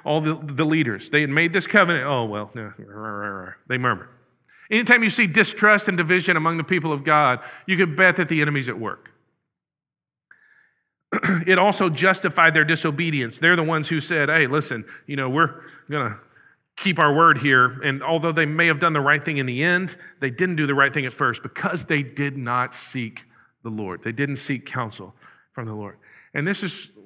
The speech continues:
where we'll flip it and try to make it very practical here. Um, we have an enemy too.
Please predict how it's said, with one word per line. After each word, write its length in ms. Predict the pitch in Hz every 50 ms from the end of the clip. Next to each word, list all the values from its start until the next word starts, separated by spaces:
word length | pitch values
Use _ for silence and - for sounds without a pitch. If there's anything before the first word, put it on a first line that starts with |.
| 117 147
where 260 | 151 160 147 147 143
we'll 260 | 131 123 147 143 139 - 127
flip 340 | - - - 202 185 156 160
it 80 | 131
and 100 | - 131
try 100 | - 175
to 60 | 147
make 200 | 143 151 143 -
it 60 | 135 127
very 180 | 147 151 147
practical 420 | - - 147 135 123 131 123 123 113
here. 280 | 110 123 101 98 - _ _ _ _ _ _ _ _ _ _ _ _ -
Um, 280 | 147 139 135 127 - - -
we 240 | 143 175 233 247 214
have 180 | 214 202 185
an 80 | 190 180
enemy 300 | 180 185 175 160 156 147
too. 320 | - - 175 131 98 87